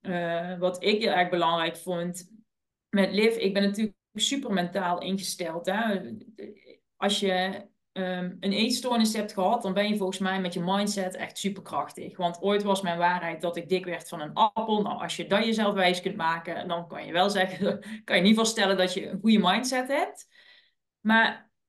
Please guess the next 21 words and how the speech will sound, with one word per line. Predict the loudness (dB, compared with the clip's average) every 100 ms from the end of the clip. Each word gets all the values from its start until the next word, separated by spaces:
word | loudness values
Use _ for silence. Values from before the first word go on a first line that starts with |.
| -2
die | 2 4
ben | 4
ik | 4
natuurlijk | 2 4 4 2
voor | -4 -2 0
me | 0 0
gaan | 0 0
gebruiken. | -2 0 0 0 0
Dus | 0
de | 0
kracht | 0 0 0 0
van | -4 -4
jezelf | 0 0 0
een | -4
verhaal | -4 0 2 0
vertellen, | -2 -4 -4 -4
wat | -4
jij | -2
eigenlijk | 0 -2 -2
ook | -2 -2
zegt, | -4 -8 -10 -18 -20